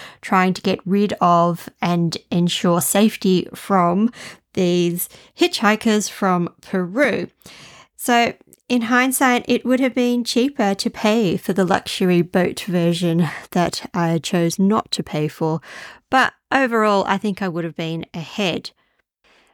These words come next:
There are some things still in quarantine 'cause I just haven't got round to unpacking everything, so some of those things will never end up being used again.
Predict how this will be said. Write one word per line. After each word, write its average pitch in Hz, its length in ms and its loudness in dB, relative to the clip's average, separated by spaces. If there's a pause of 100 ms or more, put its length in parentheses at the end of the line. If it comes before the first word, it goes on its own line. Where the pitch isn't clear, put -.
(180)
There 381 180 4
are 294 100 4
some 233 240 0
things 202 340 0
still 175 280 0
in 175 200 0
quarantine 175 600 2
'cause - 160 -4
I 165 80 0
just 165 220 -2
haven't 151 240 -4
got - 200 -2
round 147 320 -2
to - 220 -6
unpacking 156 800 -2
everything, 202 720 0 (100)
so 196 220 0
some 220 240 0
of 214 60 2
those 185 180 4
things 165 340 0
will 160 300 2
never 151 180 2
end 147 240 -2
up - 180 -2 (160)
being 147 260 -2
used 147 340 -2
again. 147 460 -2